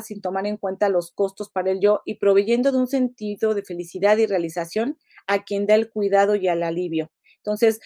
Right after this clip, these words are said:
no es solo lo que proveemos, sino también al dar, nosotros nos sentimos muy bien con nosotros mismos. Eh, va a facilitar la expresión de compromiso, tolerancia, confianza, compartir, la empatía y el apoyo a la relación.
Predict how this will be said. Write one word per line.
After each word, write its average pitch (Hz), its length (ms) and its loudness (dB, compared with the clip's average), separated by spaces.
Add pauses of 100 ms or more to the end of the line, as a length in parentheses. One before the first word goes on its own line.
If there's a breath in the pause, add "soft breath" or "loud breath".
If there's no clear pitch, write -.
(120)
no 240 100 0
es 269 100 4
solo 269 200 4
lo 202 160 2
que 202 100 0
proveemos, 202 520 2
sino 190 220 -4
también 202 520 -2
al 202 240 2
dar, 247 340 2
nosotros 214 440 -4
nos 190 140 -4
sentimos 226 680 -4 (200)
muy 214 200 0
bien 208 180 -2
con 202 140 -4
nosotros 185 480 -6
mismos. 175 480 -10 (500 loud breath)
Eh, 220 300 4 (120)
va 269 60 4
a 311 40 4
facilitar 247 580 2
la 254 80 2
expresión 226 380 -4
de 233 120 2
compromiso, 214 880 0
tolerancia, 202 720 -2
confianza, 202 680 -6
compartir, 185 640 0
la 214 80 4
empatía 202 580 2
y 208 100 0
el 185 120 4
apoyo 202 320 2
a - 20 6
la 202 140 4
relación. 220 560 -2